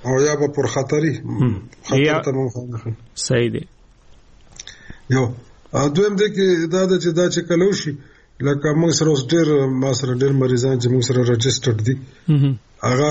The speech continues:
Speaker 1: دوه، دوه، درې، درې وروڼه خویندې خواران، ا، ککړ دي پکې.
Speaker 2: بالکل.
Speaker 1: او نو د دې لکه ډېر چې موږ خو دغه خو علاجونه چې دي، نو هغه، ا، بعضې وخت ورته آیرن ورکوو.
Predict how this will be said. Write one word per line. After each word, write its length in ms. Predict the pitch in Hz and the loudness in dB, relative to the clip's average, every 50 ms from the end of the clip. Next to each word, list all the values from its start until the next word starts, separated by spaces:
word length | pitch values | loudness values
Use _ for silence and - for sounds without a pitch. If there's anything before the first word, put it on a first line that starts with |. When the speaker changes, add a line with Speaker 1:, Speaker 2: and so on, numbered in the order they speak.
| 147 135 | 2 2
Speaker 1:
دوه، 140 | 131 160 165 151 | 2 2 2 2
دوه، 180 | 151 156 147 143 | 2 2 0 0
درې، 220 | 143 139 165 170 160 139 | 0 0 2 0 2 2
درې 140 | 147 147 143 143 | 2 2 2 2
وروڼه 220 | 135 143 147 143 135 - | 2 2 2 0 0 0
خویندې 320 | - 139 135 131 123 127 113 117 | 0 0 0 0 0 -2 -2 0
خواران، 320 | 123 120 117 123 120 117 117 120 - - - - | 0 0 2 2 2 0 0 -2 -4 -10 -12 -8
ا، 140 | 92 107 | -4 -4
ککړ 380 | 107 - - 104 101 - - 104 107 104 | -4 -2 -2 -2 -2 0 0 0 2 2
دي 60 | 104 | 0
پکې. 300 | 101 101 98 95 - 98 - - - - - | 0 0 -2 -2 -4 -6 -6 -6 -6 -4 -2
Speaker 2:
بالکل. 460 | 127 117 127 113 107 - - - - - - - - - - - _ _ _ - | 0 0 0 -2 -4 -4 -6 -6 -8 -8 -12 -20 -20 -20 -20 -20 _ _ _ -2
Speaker 1:
او 140 | 127 131 135 139 | 0 0 2 2
نو 140 | 151 156 | 2 2
د 60 | 156 156 | 2 2
دې 120 | 190 190 190 180 | 2 2 2 2
لکه 180 | 175 165 175 170 165 160 | 0 0 0 0 0 0
ډېر 200 | 156 170 170 156 135 - - - | 0 -2 -4 -4 -6 -12 -10 -8
چې 80 | - 151 151 | -6 -4 -2
موږ 120 | 160 160 147 135 120 | -2 -2 -2 -2 -2
خو 80 | 143 | -2
دغه 220 | 139 147 147 165 165 | 0 0 0 2 2
خو 220 | 170 151 131 147 143 - 143 147 | 0 2 2 0 0 2 0 0
علاجونه 460 | 139 147 143 147 143 151 170 170 165 | 2 2 2 2 0 0 2 2 0
چې 120 | 147 143 151 147 | 0 0 -2 0
دي، 80 | 165 160 | 0 0
نو 100 | 151 147 | 2 0
هغه، 260 | 139 131 139 143 139 | 0 0 -2 -2 -2
ا، 920 | 135 - - - - - - - - - _ _ _ _ _ - 127 123 123 127 127 127 120 120 120 117 120 120 - 165 - 104 - - - - - 123 120 127 | -4 -6 -10 -16 -20 -20 -20 -20 -20 -20 _ _ _ _ _ -6 -4 -2 0 0 0 0 0 -2 -4 -4 -6 -8 -10 -12 -12 -12 -12 -10 -8 -4 -2 0 0 2
بعضې 240 | 139 139 139 139 143 143 | 2 2 2 2 2 2
وخت 160 | 135 135 - - | 0 0 0 0
ورته 280 | 139 135 123 131 135 131 127 127 123 117 117 117 - - - - - - - 120 131 | 0 0 0 0 0 2 2 2 0 -2 -4 -6 -8 -12 -16 -18 -16 -10 -6 -4 -2
آیرن 260 | 139 143 147 139 139 | 0 0 2 2 2
ورکوو. 440 | 139 131 131 123 - 131 123 123 | 0 0 -2 -2 -2 -2 -2 -2